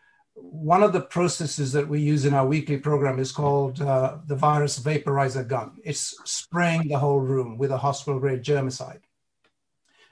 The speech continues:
And that, with covid, we've taken that service outside of the restroom, you know, onto the tables, in classrooms, in industrial places. And for that, we provide a sign,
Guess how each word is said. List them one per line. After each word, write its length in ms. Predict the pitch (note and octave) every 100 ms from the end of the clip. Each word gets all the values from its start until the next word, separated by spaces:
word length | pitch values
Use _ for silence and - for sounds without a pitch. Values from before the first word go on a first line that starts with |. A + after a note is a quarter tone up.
| -
And 340 | D#3 D#3 D#3 - - _ _
that, 400 | C#3 D3+ G3 G3+
with 300 | C#3+ D#3+ C#3
covid, 480 | - A3 B3+ C#3+ C3
we've 260 | C#3 D3+ C#3+
taken 380 | F3 F#3+ E3 D3+
that 180 | C#3+
service 540 | - D#3 C#3 C3+ - -
outside 640 | D#3 D3+ - G3+ G3 F#3
of 220 | - D3 C#3+
the 80 |
restroom, 520 | C3 C3 - - A#2 B2+
you 60 |
know, 140 | C3 C3
onto 180 | C3+
the 80 | B2
tables, 640 | - D#3+ D3 D3 C#3+ C3 - - _
in 220 | D3 C3+
classrooms, 880 | C3 E3+ E3 D3 - D#3 D3 C#3 C3 A2 - _ -
in 260 | C#3+ C#3+ C#3
industrial 540 | C3+ D#3 - D#3 C#3
places. 560 | C#3 C3+ C3 A#2+ B2+ - _ - _ -
And 160 | D#3
for 100 | -
that, 420 | E3+ B3 A3 -
we 200 | D#3 G3
provide 400 | F#3+ D#3+ D#3 D#3
a 20 | D3
sign, 560 | - E3 D#3 D#3+ D3+